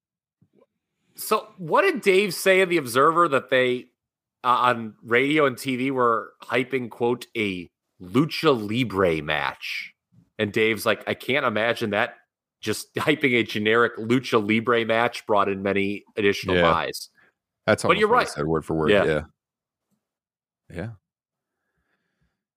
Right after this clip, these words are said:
Speaker 2: Yeah, it was, uh, they went seven minutes and forty seconds. Two and three quarter stars. Dave was in the building, by the way. So his
Speaker 1: Mm.
Speaker 2: review in The Observer is, and so was Wade Keller. I went back just like you, Kyle, and I read The Torch as well.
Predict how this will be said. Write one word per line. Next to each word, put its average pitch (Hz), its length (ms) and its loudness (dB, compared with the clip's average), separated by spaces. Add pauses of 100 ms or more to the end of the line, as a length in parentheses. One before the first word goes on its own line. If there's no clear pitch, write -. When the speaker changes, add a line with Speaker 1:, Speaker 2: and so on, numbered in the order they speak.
(240)
Speaker 2:
Yeah, 123 440 0
it 120 80 4
was, 127 340 2
uh, 120 140 4
they 117 100 4
went 143 160 2
seven 143 320 -2
minutes 156 320 -2
and 92 100 -6
forty 123 280 -2
seconds. - 720 -4
Two 170 160 4
and 175 100 0
three 156 160 2
quarter 143 260 2
stars. 110 300 2
Dave 156 220 4
was 160 100 2
in 156 80 2
the 117 80 2
building, 87 420 2
by 67 160 0
the 62 80 -2
way. 50 300 -4 (100)
So 101 220 2
his 143 180 4
Speaker 1:
Mm. 147 200 4
Speaker 2:
review 120 220 4
in 104 60 2
The 104 60 2
Observer 90 720 2
is, 78 460 0
and 117 200 0
so 165 140 2
was 196 120 2
Wade 151 240 2
Keller. - 400 -2 (340)
I - 60 2
went 120 160 4
back 120 200 2
just - 160 -8
like 117 160 0
you, 123 100 -2
Kyle, 87 220 0
and 82 80 0
I - 20 -2
read 87 160 0
The 85 80 -4
Torch 110 380 -2
as 80 100 -8
well. 92 400 2